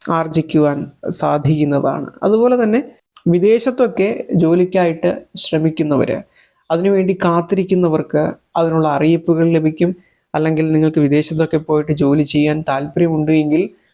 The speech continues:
അതിന് അനുകൂലമായ ഒരു സമയമാണ്. നിങ്ങൾ ഈ ഒരു സമയം കൃത്യമായി വിനിയോഗിക്കുമെങ്കിൽ, അതിന് വേണ്ടുന്ന പേപ്പർ വർക്കുകളൊക്കെ ശരിയാക്കുമെങ്കിൽ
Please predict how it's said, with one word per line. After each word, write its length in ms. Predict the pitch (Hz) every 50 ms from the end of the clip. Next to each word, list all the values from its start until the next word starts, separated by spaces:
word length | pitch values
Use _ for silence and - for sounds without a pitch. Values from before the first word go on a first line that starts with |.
| _ _
അതിന് 200 | 180 190 202 208
അനുകൂലമായ 640 | 185 180 190 208 208 226 247 254 269 269 254 240 226
ഒരു 160 | 220 214 208 - -
സമയമാണ്. 540 | 175 165 170 185 185 185 180 175 175 185 202 - - _ 175
നിങ്ങൾ 180 | 156 160 160 156
ഈ 100 | 160 160 160
ഒരു 80 | 165 165 165 170
സമയം 300 | 160 156 160 165 165 165 - - _ _ _ _ -
കൃത്യമായി 380 | 156 151 165 165 160 160 160
വിനിയോഗിക്കുമെങ്കിൽ, 840 | 156 151 147 156 160 170 175 180 180 175 202 190 180 165 151 151 151 156 160 160 - _ _ _ _ _ -
അതിന് 200 | 147 147 160 165 160
വേണ്ടുന്ന 300 | 156 156 156 165 165 165
പേപ്പർ 360 | 156 - 156 151 147 156 - 165
വർക്കുകളൊക്കെ 520 | 165 160 151 - 160 160 156 156 - 165
ശരിയാക്കുമെങ്കിൽ 840 | 156 - 160 151 160 170 165 160 156 - - 175 165 156 151 160 156